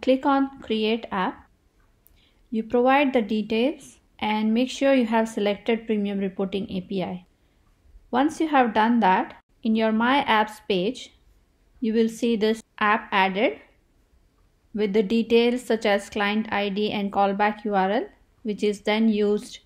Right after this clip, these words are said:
to generate auth token. Now I'm using Postman, but this step can be automated, uh,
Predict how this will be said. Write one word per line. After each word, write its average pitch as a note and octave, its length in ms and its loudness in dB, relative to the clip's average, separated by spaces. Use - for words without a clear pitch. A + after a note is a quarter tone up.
to - 80 -6
generate G3 540 0
auth G3 380 -2
token. - 380 -6
Now G#3+ 520 -2
I'm C4 280 2
using C4+ 760 2
Postman, A3+ 760 -4
but G#3+ 220 -4
this A#3+ 160 -2
step B3+ 240 -6
can C4 200 2
be B3+ 120 0
automated, A3 720 -2
uh, G3+ 400 -4